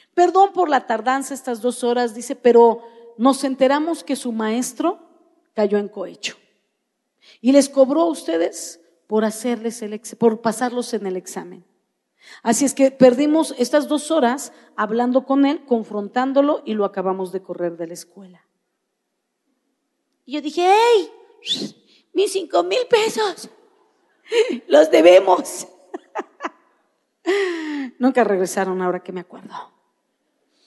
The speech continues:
Entonces, dijo, Pero el subdirector y yo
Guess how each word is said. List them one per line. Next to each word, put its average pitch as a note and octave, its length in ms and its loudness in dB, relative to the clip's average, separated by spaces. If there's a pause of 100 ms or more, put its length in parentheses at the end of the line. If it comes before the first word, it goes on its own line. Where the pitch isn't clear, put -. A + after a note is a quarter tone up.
(320)
Entonces, D#4+ 840 4 (1400)
dijo, B3 320 -2
Pero C#4+ 180 6
el C#4 80 6
subdirector C#4+ 600 4
y G4 80 8
yo F4 360 2